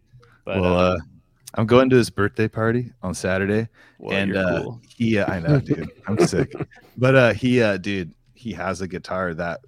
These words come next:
Speaker 2: was Dave Mustaine's guitar, and he, like, he's been saying forever, he's like, "You gotta play it, you gotta try it." I'm like, "All right." So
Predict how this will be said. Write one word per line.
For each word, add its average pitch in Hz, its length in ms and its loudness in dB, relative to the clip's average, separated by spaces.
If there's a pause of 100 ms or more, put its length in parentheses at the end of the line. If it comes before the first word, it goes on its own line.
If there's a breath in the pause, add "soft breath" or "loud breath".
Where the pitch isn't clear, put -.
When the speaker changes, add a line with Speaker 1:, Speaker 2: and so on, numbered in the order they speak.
Speaker 2:
was 92 180 -10
Dave 90 220 -8
Mustaine's 87 440 -10
guitar, 80 380 -10
and 82 80 -8
he, 80 60 -8
like, 82 100 -8 (120)
he's 113 200 -6
been 107 120 -4
saying 95 260 -6
forever, 90 220 -6
he's 85 100 -10
like, 85 140 -12
"You - 60 -14
gotta 87 120 -12
play 127 240 -10
it, 131 80 -12
you - 60 -20
gotta - 100 -14
try - 260 -14
it." - 100 -16
I'm 90 60 -20
like, 78 160 -20
"All - 120 -18
right." - 260 -14
So - 160 -20